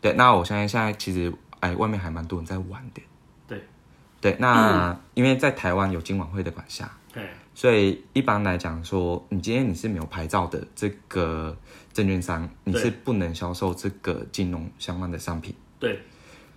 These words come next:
Speaker 1: 所以以我之前这个念商科来讲的话，
Speaker 2: 对。
Speaker 1: 就是因为有念过这个国贸跟经管系。
Speaker 2: 对。
Speaker 1: 那时候有考过一些证照。
Speaker 2: 还是
Speaker 1: 像是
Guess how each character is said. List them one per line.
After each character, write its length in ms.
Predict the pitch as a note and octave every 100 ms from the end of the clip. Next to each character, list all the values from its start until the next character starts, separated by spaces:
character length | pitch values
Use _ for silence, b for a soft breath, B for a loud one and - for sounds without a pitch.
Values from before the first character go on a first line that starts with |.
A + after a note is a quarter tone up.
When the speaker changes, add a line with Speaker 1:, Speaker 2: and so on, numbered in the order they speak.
| B
Speaker 1:
所 180 | - C#3
以 360 | B2 G#2 F#2 -
以 240 | - A2 B2
我 220 | A#2+ F#2
之 160 | - G#2
前 320 | G2+ F2 F2
这 100 | -
个 140 | F2+
念 200 | F#2 G2+
商 240 | F#2+ F2 F2
科 180 | F2+
来 140 | E2+ D#2+
讲 160 | D#2+ E2
的 60 | F2
话， 100 | F2
Speaker 2:
对。 80 | D#2+ -
Speaker 1:
就 100 | -
是 360 | F#2+ G2+ F#2+ F2+ -
因 100 | G2+
为 140 | G#2
有 140 | F2+
念 200 | D#2+ F#2+
过 300 | F#2 F#2+ F2
这 100 | E2
个 80 | F2+
国 140 | E2 F2
贸 140 | F2
跟 240 | E2+ E2+ E2
经 160 | E2+
管 100 | E2 -
系。 260 | - F#2 - -
Speaker 2:
对。 200 | A#2 G2 -
Speaker 1:
那 100 | G#2+
时 100 | G2
候 60 |
有 100 | F2 E2
考 160 | -
过 120 | E2 F#2
一 40 |
些 120 | F2+
证 220 | E2 E2+
照。 240 | E2 - - _ -
Speaker 2:
还 160 | A#2
是 220 | A#2 C3 B2+
Speaker 1:
像 160 | C#3
是 320 | C#3 C3+ -